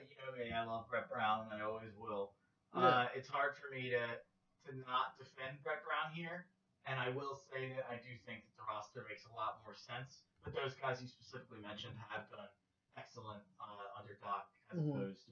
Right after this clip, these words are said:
Speaker 1: Brett, so it's hard to, it's hard
Speaker 2: No,
Speaker 1: to really
Speaker 2: certainly. I
Speaker 1: explain
Speaker 2: mean, yeah,
Speaker 1: that
Speaker 2: we
Speaker 1: away.
Speaker 2: can argue roster construction all day, but, you know, just, like, the, the general lack of adjustments of,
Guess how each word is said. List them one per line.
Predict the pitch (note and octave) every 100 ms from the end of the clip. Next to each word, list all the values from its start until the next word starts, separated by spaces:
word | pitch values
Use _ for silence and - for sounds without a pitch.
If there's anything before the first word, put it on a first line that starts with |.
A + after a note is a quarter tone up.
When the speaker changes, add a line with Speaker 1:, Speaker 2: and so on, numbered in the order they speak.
| -
Speaker 1:
Brett, | G2 -
so | G2
it's | F#2+
hard | - F#2+ -
to, | F#2+
it's | - - _ _ _ -
hard | B3+
Speaker 2:
No, | D4+ B3
Speaker 1:
to | F3
really | G#3+
Speaker 2:
certainly. | G#3 F3 D#3+
I |
Speaker 1:
explain | E3+ E3
Speaker 2:
mean, |
yeah, | D#3+ D3+
Speaker 1:
that | F3
Speaker 2:
we |
Speaker 1:
away. | E3
Speaker 2:
can | D3+
argue | D3+ C#3+ C#3
roster | C#3 C3+ - C3
construction | C3 - C3 - B2
all | A#2+ A#2+
day, | C#3 C3+ A#2+
but, | C3 B2
you | D3
know, | C3 C#3
just, | C#3+
like, | D4 - - _ _
the, | G#4+ F#4+ - _ E3
the | D#3
general | F3 F#3 E3+ D#3
lack | D3+ C#3+ C#3+
of | C3+
adjustments | C3+ C3 - B2+ A2+
of, | C3 B2+